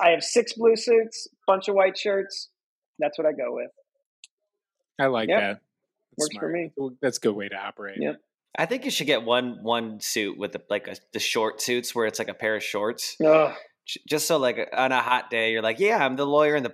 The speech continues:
Speaker 3: cl-, crisp blue suit, but yeah, I am wearing shorts."
Speaker 1: You
Speaker 3: Like, <laughs>
Speaker 2: <laughs> I will definitely be wearing shorts.
Speaker 3: <laughs> Yeah, like, you're
Speaker 1: I,
Speaker 3: not gonna miss that
Speaker 1: I
Speaker 3: guy.
Speaker 1: mean, you see a lot of, like, uh, sport jacket stuff these days. In the summer, you see a couple seersuckers.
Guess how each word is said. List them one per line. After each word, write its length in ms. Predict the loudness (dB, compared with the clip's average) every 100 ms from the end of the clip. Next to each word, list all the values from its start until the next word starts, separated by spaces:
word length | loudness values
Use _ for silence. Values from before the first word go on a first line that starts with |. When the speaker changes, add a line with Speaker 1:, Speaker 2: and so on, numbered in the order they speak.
| -10
Speaker 3:
cl-, 260 | -4 0 0
crisp 420 | 0 0 0 0
blue 200 | 2 2
suit, 340 | 2 2 2 2
but 140 | 2
yeah, 300 | 4 4 4 4
I 40 |
am 140 | 4 4
wearing 220 | 2 2
shorts." 560 | 0 4 4 2 4
Speaker 1:
You 160 | 8 8
Speaker 3:
Like, 140 | 6 2
<laughs> 40 |
Speaker 2:
<laughs> 720 | 2 2 6 4 4 -2 -2
I 80 | 0
will 260 | 2 0 -2 -2
definitely 440 | 2 2 4 2 4
be 160 | 4
wearing 260 | 4 2 0
shorts. 540 | -4 -6 -4 -2 0 2
Speaker 3:
<laughs> 240 | 2 4
Yeah, 220 | 4 2 2
like, 120 | 4
you're 80 | 4
Speaker 1:
I, 40 |
Speaker 3:
not 120 | 4
gonna 120 | 2 0
miss 220 | 0 0
that 240 | -2 -2 4
Speaker 1:
I 120 | 6
Speaker 3:
guy. 0 | 6
Speaker 1:
mean, 120 | 2
you 180 | 0 0
see 260 | 0 2 4
a 80 |
lot 280 | 4 4 4
of, 280 | 2 0 -4 -12 -6
like, 320 | -2 -2 -2
uh, 400 | -2 0 -2 -6 -14 _ _ -6
sport 420 | 2 6 6 6
jacket 380 | 2 2 -4 -4
stuff 240 | -2 -2 -2
these 220 | -2 0
days. 420 | 0 2 -2 -4 -4
In 100 | -2
the 80 |
summer, 300 | 2 4 4
you 140 | 2 0
see 160 | 0 2
a 80 |
couple 320 | 2 0 0 -4
seersuckers. 840 | -2 -2 -2 0 0 2 0 -2